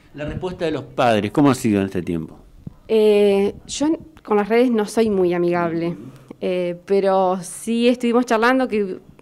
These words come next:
Speaker 2: hubo, eh, muchos vistos en los videos y, y los mismos papás comentan en los grupos, así que la verdad que muy contentos por ahí. El intercambio que hacemos en el grupo de jardín privado de las señas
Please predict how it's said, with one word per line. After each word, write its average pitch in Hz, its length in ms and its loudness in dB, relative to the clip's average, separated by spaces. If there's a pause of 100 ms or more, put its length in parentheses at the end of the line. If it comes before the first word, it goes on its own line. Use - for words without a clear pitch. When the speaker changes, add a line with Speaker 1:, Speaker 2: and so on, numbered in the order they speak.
Speaker 2:
hubo, 190 720 0 (280)
eh, - 260 -20 (200)
muchos 214 380 0
vistos 226 560 0
en 226 180 4
los 226 120 0
videos 220 640 4
y, 202 40 -2
y 190 560 -8
los 190 140 -4
mismos 240 220 -2
papás 208 280 -4
comentan 208 420 -2
en 190 60 -2
los 185 140 -6
grupos, 214 760 -2 (540)
así - 200 -14
que 220 340 0
la 196 120 0
verdad 190 240 0
que 202 420 0 (280)
muy 208 180 2
contentos 208 480 0
por - 160 -6
ahí. 208 720 -2
El 196 160 -2
intercambio 208 440 0
que 220 80 -2
hacemos 214 360 -4
en 247 220 0
el 226 100 -2
grupo 208 300 -4
de 185 100 -6
jardín 196 480 -4
privado 190 460 -4
de 190 80 -2
las 190 160 -8
señas 220 360 -2